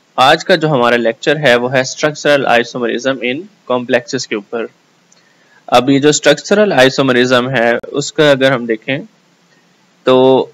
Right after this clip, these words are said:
isomerism की types होती हैं और फिर उसमें से एक type है ये। ऑर्गेनिक chemistry में आपने पहले पढ़ा होगा कई बार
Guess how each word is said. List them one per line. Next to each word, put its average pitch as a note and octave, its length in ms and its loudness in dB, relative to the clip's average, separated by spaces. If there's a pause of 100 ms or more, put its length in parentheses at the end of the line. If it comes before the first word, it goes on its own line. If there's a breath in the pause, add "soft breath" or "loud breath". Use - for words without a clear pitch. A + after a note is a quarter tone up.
(380)
isomerism E3+ 600 2
की F3+ 120 -4
types D3+ 440 2
होती E3+ 280 0
हैं F3 80 2
और D#3 140 2
फिर D#3+ 180 2
उसमें E3 240 0
से D#3+ 140 2
एक C3 160 -2
type A#2 300 4
है G#2+ 100 -2
ये। G#2+ 180 -4 (2000)
ऑर्गेनिक C#3+ 520 2
chemistry F3+ 380 -2
में E3+ 100 0
आपने D#3 280 2
पहले D3+ 320 2
पढ़ा D3 240 0
होगा B2 280 2
कई B2+ 200 -2
बार A#2 300 2